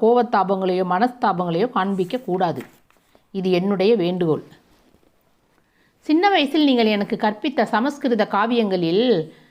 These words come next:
காந்தர்வ விவாகம் என்பதற்கு விளக்கம் சொல்லும்போது, கொடுப்பவர்களும் ஏற்பவர்களும் இன்றி சகல லட்சணமும் பொருந்திய ஒரு இளைஞனும் இளம் பெண்ணும் தமக்குள் தாமே சந்தித்து மனம் உடம்பும் இணைவது என்று விளக்கம் சொல்லியிருக்கிறீர்கள்.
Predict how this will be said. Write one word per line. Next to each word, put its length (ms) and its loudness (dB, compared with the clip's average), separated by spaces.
காந்தர்வ 580 2
விவாகம் 640 -2
என்பதற்கு 520 0
விளக்கம் 380 2
சொல்லும்போது, 600 0
கொடுப்பவர்களும் 800 2
ஏற்பவர்களும் 800 2
இன்றி 400 2
சகல 480 0
லட்சணமும் 680 2
பொருந்திய 440 2
ஒரு 200 4
இளைஞனும் 600 2
இளம் 440 2
பெண்ணும் 500 2
தமக்குள் 640 2
தாமே 440 2
சந்தித்து 640 0
மனம் 420 2
உடம்பும் 420 4
இணைவது 500 4
என்று 280 2
விளக்கம் 420 2
சொல்லியிருக்கிறீர்கள். 760 -2